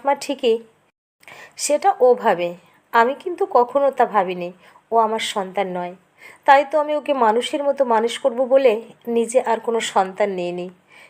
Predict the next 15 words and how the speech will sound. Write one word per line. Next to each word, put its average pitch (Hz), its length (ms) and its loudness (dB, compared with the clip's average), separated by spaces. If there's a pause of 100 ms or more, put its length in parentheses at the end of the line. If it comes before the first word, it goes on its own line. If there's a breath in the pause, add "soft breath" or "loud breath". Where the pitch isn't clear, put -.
(140 soft breath)
এই 285 160 6
কুম্ভ, 269 600 0 (1120 soft breath)
এই 294 160 8
কুম্ভে 262 400 2
আমার 349 200 4
আসার 226 320 6
ইচ্ছে 269 300 0
না 202 240 4
হলে 202 340 2 (420 loud breath)
আমি 240 260 2
আমার 320 160 2
ছেলেকে 262 420 2
চিনতে 214 400 -2
পারতাম 175 380 2
না। 175 240 -6